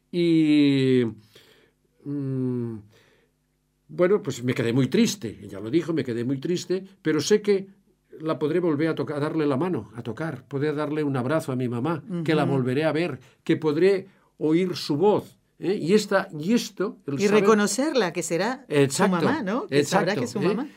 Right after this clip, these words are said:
Speaker 1: Esto, pues, es un, una manera, pues, bueno, nos da una esperanza,
Speaker 2: Por supuesto,
Speaker 1: ¿eh? Y, y
Speaker 2: doctor.
Speaker 1: una alegría, ¿eh? Y luego, también dice Santo Tomás que es muy útil,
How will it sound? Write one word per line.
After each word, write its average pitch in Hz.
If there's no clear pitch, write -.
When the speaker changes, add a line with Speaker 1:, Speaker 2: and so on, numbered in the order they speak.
Speaker 1:
Esto, 208
pues, 131
es 143
un, 156
una 151
manera, 143
pues, 117
bueno, 151
nos 143
da 147
una 151
esperanza, 147
Speaker 2:
Por 156
supuesto, 139
Speaker 1:
¿eh? 143
Y, 131
y -
Speaker 2:
doctor. 143
Speaker 1:
una 147
alegría, 135
¿eh? 165
Y 240
luego, 196
también 131
dice 139
Santo 143
Tomás 143
que 151
es 139
muy 143
útil, 135